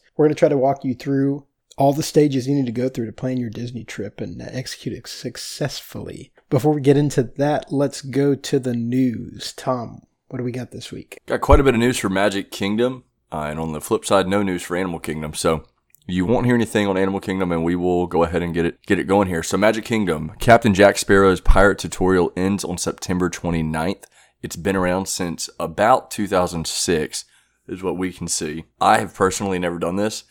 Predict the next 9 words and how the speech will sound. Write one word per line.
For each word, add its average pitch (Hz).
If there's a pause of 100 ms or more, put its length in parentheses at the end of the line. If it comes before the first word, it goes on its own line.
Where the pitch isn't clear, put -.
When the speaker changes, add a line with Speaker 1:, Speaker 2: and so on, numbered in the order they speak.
Speaker 2:
However, 92
I've 82
seen 95
it 87
done. 90 (160)
Typically 110
draws 98
in 95
a, 92